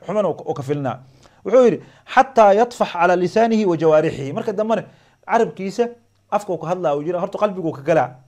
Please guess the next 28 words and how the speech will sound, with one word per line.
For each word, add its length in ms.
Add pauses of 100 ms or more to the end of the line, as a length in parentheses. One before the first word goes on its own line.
(280)
suu 200
u 40
dhanniga. 320 (480)
Qalbigu 360
ka 160
galo 140
marka 160
dambe 180
carabki-, 400
carabkiisa 460
iyo 80
gacnihiisa 400
iyo 80
jawaarixiisa 440
laga 140
arkaa, 260
uu 60
yiri. 160 (1700)
Marka 240
hore 120
wuxuu 100
ku 80
bilaabaa, 360
uu 60
yiri, 240 (400)
eh, 200
"فهم 420
معه 400